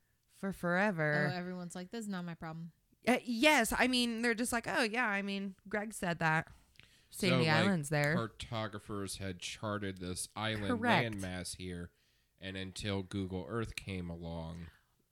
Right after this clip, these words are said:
Speaker 1: Well, that's the thing. People questioned what they saw on Google Earth.
Speaker 3: Okay.
Speaker 1: So they chartered a boat.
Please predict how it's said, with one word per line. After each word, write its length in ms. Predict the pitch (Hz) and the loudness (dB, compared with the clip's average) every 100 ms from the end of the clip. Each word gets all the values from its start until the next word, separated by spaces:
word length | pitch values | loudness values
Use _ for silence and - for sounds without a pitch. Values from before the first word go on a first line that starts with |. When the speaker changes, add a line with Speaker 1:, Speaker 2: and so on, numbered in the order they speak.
| _ | _
Speaker 1:
Well, 540 | 156 156 185 262 311 220 | -14 -8 -4 -4 -2 0
that's 400 | 185 156 170 - | 2 2 2 -4
the 160 | 170 | -4
thing. 880 | 151 - 254 330 330 165 120 107 107 - _ - | -4 -2 0 2 2 0 -2 -6 -10 -14 _ -20
People 1080 | - 311 320 349 202 147 135 143 160 226 214 _ | -12 -6 -6 -4 0 0 2 0 0 -2 -6 _
questioned 1080 | - 311 311 - - - 208 127 131 123 - _ - | -10 -2 -2 -2 -6 0 0 0 -6 -10 -14 _ -4
what 280 | 196 196 | 0 2
they 180 | 190 170 | 2 2
saw 540 | 165 - 226 180 151 - - | 0 4 6 6 4 0 -2
on 540 | 190 185 185 190 180 - _ 160 147 | 2 2 0 -4 -8 -14 _ -18 -2
Google 460 | 175 160 127 117 - | 0 0 -2 -6 0
Earth. 540 | 170 117 107 - - - | 0 0 -6 -10 -16 -18
Speaker 3:
Okay. 380 | - 90 160 - _ | -10 -10 -10 -16 _
Speaker 1:
So 280 | - - 190 | -6 0 2
they 200 | 185 190 170 156 _ _ _ - | 2 0 -4 -10 _ _ _ -12
chartered 580 | - - 196 170 175 185 | -4 0 0 0 -2 -2
a 100 | 220 | -2
boat. 600 | 202 196 147 151 - - | 0 -2 0 -2 -4 -8